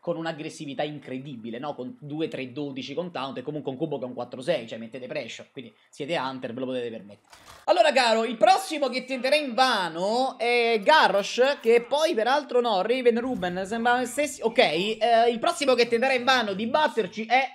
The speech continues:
il Warrior, eh, molto probabilmente un Warrior in stile Odd, magari con la quest. Chiaramente quando io gioco contro Warrior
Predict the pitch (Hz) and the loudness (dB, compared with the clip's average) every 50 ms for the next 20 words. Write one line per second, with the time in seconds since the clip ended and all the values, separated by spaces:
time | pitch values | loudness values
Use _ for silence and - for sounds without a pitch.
0 | _ _ _ 220 226 233 220 220 226 214 240 330 330 240 180 131 131 143 143 170 | _ _ _ -6 -4 0 2 4 2 2 2 2 4 4 4 2 0 -2 0 0
1 | 202 233 247 - - - _ _ _ _ - 135 135 135 139 143 135 131 156 143 | 0 0 -2 -6 -16 -20 _ _ _ _ -10 -10 -8 -8 -10 -10 -8 -8 -6 -6
2 | 139 139 143 147 147 147 165 160 160 160 - 151 143 143 147 156 165 165 156 156 | -6 -6 -6 -6 -6 -4 -4 -6 -6 -6 -6 -8 -8 -6 -2 0 0 0 0 -2
3 | 147 139 147 147 - - 165 170 185 208 196 175 170 180 175 180 131 131 143 156 | -6 -8 -10 -14 -14 -12 -10 -6 0 2 2 4 2 0 0 -2 -8 -8 -6 -6
4 | 156 147 127 139 170 196 190 170 131 127 135 - - - 185 190 196 196 196 - | -6 -6 -6 -6 -6 -4 -4 -4 -8 -8 -10 -14 -12 -2 2 4 4 4 2 -4
5 | - - - - - - 143 147 170 208 208 175 - 175 - 233 262 254 226 214 | -16 -20 -20 -20 -8 -6 -4 -4 -2 -4 -4 -6 -6 -4 -2 -2 -2 -2 -2 -4
6 | 202 226 226 226 202 180 - - 226 220 208 170 151 180 180 180 247 247 196 156 | -4 -2 -2 0 -2 -2 -2 -4 -6 -6 -6 -8 -8 -10 -6 -4 -2 -2 -2 -4
7 | 143 135 143 151 165 160 175 190 190 180 - _ | -8 -10 -10 -10 -10 -8 -6 -8 -8 -8 -12 _